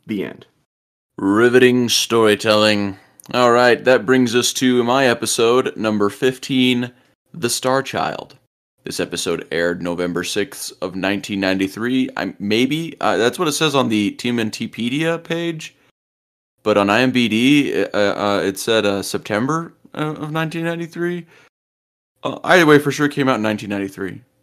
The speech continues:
Speaker 1: These release dates are all over the place. There's, there's, like, other parts of Turtlepedia where it has different release dates. I don't think anyone really knows.
Speaker 2: So, yeah, uh, around that time.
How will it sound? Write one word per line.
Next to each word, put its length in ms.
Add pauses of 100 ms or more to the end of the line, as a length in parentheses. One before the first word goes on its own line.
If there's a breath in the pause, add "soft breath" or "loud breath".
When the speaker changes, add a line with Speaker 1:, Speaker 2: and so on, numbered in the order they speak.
(140)
Speaker 1:
These 120
release 240
dates 260
are 120
all 260
over 100
the 80
place. 300
There's, 240
there's, 200
like, 160
other 240
parts 380
of 140
Turtlepedia 600
where 180
it 100
has 180
different 360
release 280
dates. 500
I 60
don't 140
think 160
anyone 200
really 260
knows. 360 (1600)
Speaker 2:
So, 100
yeah, 560 (200)
uh, 420 (1200)
around 260
that 120
time. 220